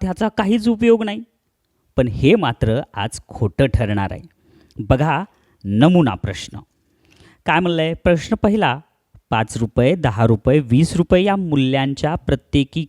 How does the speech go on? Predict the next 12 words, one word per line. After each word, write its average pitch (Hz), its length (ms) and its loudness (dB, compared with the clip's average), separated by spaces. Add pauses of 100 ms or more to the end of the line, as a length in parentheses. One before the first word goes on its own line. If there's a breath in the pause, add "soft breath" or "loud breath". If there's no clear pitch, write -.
(140)
किती 180 380 -4
समान 131 560 0
नोटा 135 440 0 (140)
एकत्र 143 500 -2
केल्यास 180 460 0 (580)
सातशे - 720 0
पस्तीस - 680 -2
रुपये 180 300 2
होतील? 196 460 0 (640 soft breath)
अगदी 180 380 2
सोपा 240 380 0
आहे. 226 140 -4